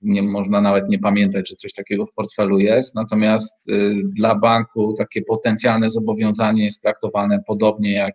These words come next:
jak innego typu zobowiązania, y, a więc będzie obniżać zdolność kredytową. No i oczywiście ten produkt też będzie widoczny w, w raporcie Biura Informacji,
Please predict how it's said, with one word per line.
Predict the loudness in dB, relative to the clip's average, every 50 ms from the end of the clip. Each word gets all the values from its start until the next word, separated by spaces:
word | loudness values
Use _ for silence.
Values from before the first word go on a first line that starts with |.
| _ _ -6
jak | -2 -2 -2 -2 -4 -8 _
innego | -2 2 4 4 4 4 4 2 0 -2
typu | -4 -6 -14 -14 -14 -10
zobowiązania, | -8 -4 -2 -2 -2 0 0 0 2 0 0 -2 -2 -6 -10 _ -20 -20 -20 -18 -18 -20 -20 -20 _ _ -6 -4
y, | -4 -2 -2 -2
a | -2 0
więc | 2 2 2 2
będzie | 2 2 2 4 2 2
obniżać | 2 0 0 0 2 0 0 -2
zdolność | -2 -2 0 2 2 0 -2 -2
kredytową. | -2 0 0 2 2 0 0 0 0 -4
No | -4 -6
i | -6 -6 -6 -6
oczywiście | -6 -8 -10 -12 -8 -2 0 0 0 0 -2 -6 -10 -6
ten | -4 -2 -2 0
produkt | -2 -2 -2 -4 -4 -4
też | -4 -4 -2 0
będzie | 0 0 0 0 -4
widoczny | -4 -2 0 0 0 0 -2 -2 0 0 2 0 0 -2 _
w, | -2 -2 0 0 0 0
w | 0
raporcie | 0 0 0 -2 -4 -4 -6 -14 -8 -4
Biura | -2 0 0 0
Informacji, | 0 0 0 2 2 2 2 -2 -6 -10 -12 -14 -14 -14